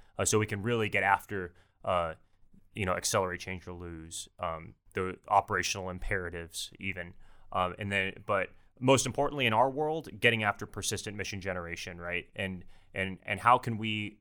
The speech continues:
further, uh, equip our airmen to, you know, in that, uh, pr-, uh, the priority of, you know, how do we create agile airmen? We do that deliberately through training. We do that deliberately through, um, you know, through opening up that time and space to train and to think differently.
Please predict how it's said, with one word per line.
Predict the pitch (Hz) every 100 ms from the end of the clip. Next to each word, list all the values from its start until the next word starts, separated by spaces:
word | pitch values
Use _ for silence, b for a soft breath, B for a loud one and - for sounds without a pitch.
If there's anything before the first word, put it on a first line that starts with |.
| -
further, | - 120 120 113 113 107 98 b b b -
uh, | 101 101
equip | - - 120 104 - - - - -
our | 101 104 101 98 -
airmen | 110 113 104 92 95
to, | - 98
you | -
know, | 95 -
in | 104
that, | 92 92 _ _ -
uh, | 92 87 85 85 -
pr-, | - -
uh, | 101 85 - - -
the | 110
priority | - 104 107 107 104
of, | 95 90 -
you | -
know, | 101 80
how | 113
do | 113
we | 113
create | - 110 107 -
agile | 95 104 101 87
airmen? | 92 107 139 -
We | 117
do | 110
that | 101
deliberately | - 95 107 101 92 87 - _ _ _ -
through | - 95
training. | - 101 104 104
We | 92
do |
that | 90
deliberately | 95 95 95 98 101 95
through, | - 92 92 87 85 _ _ _ -
um, | 95 85 80 80 - -
you | 104
know, | 87
through | 95
opening | 95 92 98
up | 92
that | - -
time | - 95 92
and | 85
space | - 87 87 -
to | -
train | - 92 92 -
and | -
to | -
think | - -
differently. | - - - 131